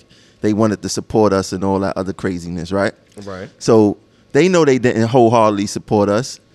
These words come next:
Speaker 1: but we still brung around over two hundred people down there to two Broadway up under Progressive Action. So if those same people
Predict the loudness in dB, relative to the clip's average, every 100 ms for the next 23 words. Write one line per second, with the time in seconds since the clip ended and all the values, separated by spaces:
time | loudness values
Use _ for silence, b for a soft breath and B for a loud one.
0 | _ 0 2 0 0 2 2 2 0 0
1 | 0 0 0 -2 -2 -2 -2 -4 -4 -2
2 | -4 -6 -8 -6 -4 -2 -2 -2 -4 -6
3 | -10 -6 -4 -2 -2 -6 -10 b b b
4 | _ -2 0 0 0 -2 -2 0 0 -2
5 | 0 -2 -2 -10 -12 b b 0 2 4
6 | 2 0 0 0 0 0 -4 -4 -4 -4
7 | -6